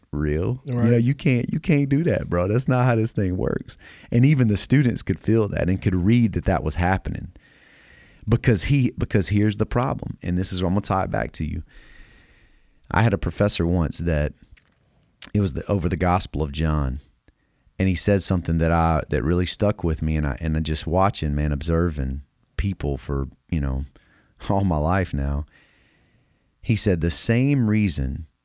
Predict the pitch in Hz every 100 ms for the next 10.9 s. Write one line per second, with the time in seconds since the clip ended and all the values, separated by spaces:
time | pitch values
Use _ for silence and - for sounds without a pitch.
0 | _ - 76 _ 113 107 82 87 95 110
1 | - - - 87 101 98 73 69 - -
2 | _ _ _ - 85 80 80 104 90 85
3 | 71 71 90 90 - 71 87 78 - -
4 | _ _ _ _ _ 90 85 92 117 113
5 | - 127 104 95 82 82 73 - 98 110
6 | 104 90 95 92 95 90 - 82 78 92
7 | 101 - - _ _ _ - 110 101 101
8 | - 92 80 82 82 - - 85 78 107
9 | 95 98 82 78 - 90 78 87 87 95
10 | 135 175 - - - _ 143 135